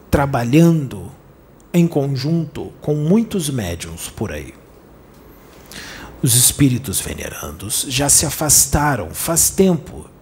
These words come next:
de muitos médiuns, uns porque esmoreceram na fé e desistiram, desanimaram, abandonaram a sua missão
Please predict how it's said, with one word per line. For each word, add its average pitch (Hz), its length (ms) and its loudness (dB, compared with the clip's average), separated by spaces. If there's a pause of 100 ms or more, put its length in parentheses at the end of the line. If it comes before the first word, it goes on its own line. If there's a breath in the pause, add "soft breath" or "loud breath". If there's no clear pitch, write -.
de 131 140 -4
muitos 165 400 0
médiuns, - 680 -12
uns 240 540 2 (400 loud breath)
porque 185 340 4
esmoreceram 165 880 2
na 80 140 -10
fé 147 440 0
e 165 120 4
desistiram, 139 960 -2 (1600)
desanimaram, 120 880 -2 (880)
abandonaram 196 840 4
a 190 60 -2
sua 180 280 0
missão 92 600 -2